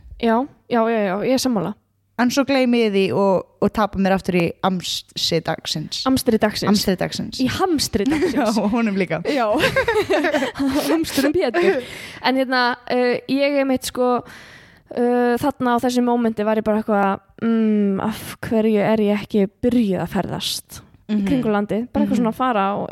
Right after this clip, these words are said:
Speaker 1: í, tengjast náttúrunni einmitt.
Speaker 2: Já.
Speaker 1: Eh, sem að minni mig á það að við seldum rúmið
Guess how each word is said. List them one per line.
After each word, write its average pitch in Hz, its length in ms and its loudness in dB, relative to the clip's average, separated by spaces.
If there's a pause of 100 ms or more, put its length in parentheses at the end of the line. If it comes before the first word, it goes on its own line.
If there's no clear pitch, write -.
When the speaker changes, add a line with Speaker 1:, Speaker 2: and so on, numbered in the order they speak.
Speaker 1:
í, 240 240 0
tengjast 254 360 0
náttúrunni 180 540 -2
einmitt. 175 560 -2
Speaker 2:
Já. 185 220 -4 (600)
Speaker 1:
Eh, 226 420 0
sem 226 260 -2
að 214 280 0
minni 262 220 0
mig 214 160 2
á 202 80 0
það 220 400 -2
að 202 380 0 (160)
við 240 120 0
seldum 302 560 -2
rúmið 330 400 0